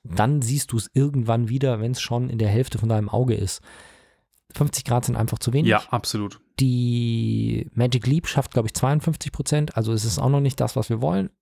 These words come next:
Speaker 1: Aber es geht zumindest mal voran und die HoloLens zwei soll eben ein ganzes Stück besser sein als die HoloLens eins. Und du hast dir eine Virtual Reality Brille gewünscht,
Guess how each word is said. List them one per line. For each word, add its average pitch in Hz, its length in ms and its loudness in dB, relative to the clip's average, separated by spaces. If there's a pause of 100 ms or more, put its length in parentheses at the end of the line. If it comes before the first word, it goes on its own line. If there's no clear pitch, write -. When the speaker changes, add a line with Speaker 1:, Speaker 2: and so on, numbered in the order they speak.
(140)
Speaker 1:
Aber 143 420 2
es - 320 -4
geht 131 200 -2
zumindest 120 400 -2
mal 110 100 -2
voran 160 320 0
und 127 220 0
die 113 260 0
HoloLens 110 560 2
zwei 110 420 0
soll 101 320 0
eben 101 200 -2
ein 95 80 0
ganzes 92 240 -2
Stück - 160 -6
besser 90 240 -2
sein 95 200 -2
als - 140 -6
die - 120 -6
HoloLens 104 460 -4
eins. - 360 0 (1300)
Und 131 460 2
du 165 320 -2
hast - 340 -2
dir 147 260 0
eine 113 460 0
Virtual 156 560 2
Reality 135 480 2
Brille 135 260 0
gewünscht, 127 460 0